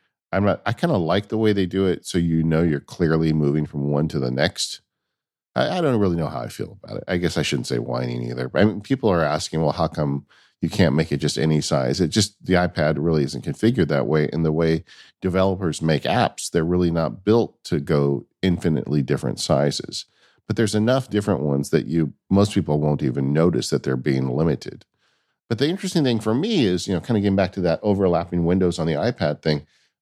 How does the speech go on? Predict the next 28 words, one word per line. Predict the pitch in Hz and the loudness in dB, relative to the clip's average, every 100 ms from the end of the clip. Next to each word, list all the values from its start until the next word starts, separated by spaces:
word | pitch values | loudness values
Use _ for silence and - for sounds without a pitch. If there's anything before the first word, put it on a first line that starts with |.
| - | -4
I | 120 | -2
didn't | 180 185 170 101 | 0 0 0 0
think | 107 95 | 0 0
I | 82 | 2
would | 90 | 0
like | 117 107 - | 0 0 0
that | 85 - - | -2 -4 -6
because | 98 101 | -8 -2
I've | 110 139 | 0 0
always | 127 120 101 | 0 0 -2
thought | - 85 85 - | 0 2 2 -2
a | 80 80 76 | -2 2 2
multitasking | 76 85 104 92 85 87 78 - - 76 | 2 2 2 0 -2 0 -2 -2 -2 -2
or | 71 67 | 0 0
a | |
multi, | 76 82 - 73 69 73 - | 2 0 0 -2 0 -2 -4
uh, | 71 67 - | -2 0 0
app | 78 71 - | 0 -2 -6
system | - 123 - 76 | 0 0 2 2
on | 76 69 | 2 2
a, | 67 69 - | 0 -2 -6
on | 67 60 | -4 -4
a, | - _ 78 | -8 _ -4
on | 78 71 | -2 -2
a | |
tablet | - - 113 117 85 - | -4 -2 0 0 -2 -4
for | 76 | -4
me | 65 65 | -2 -4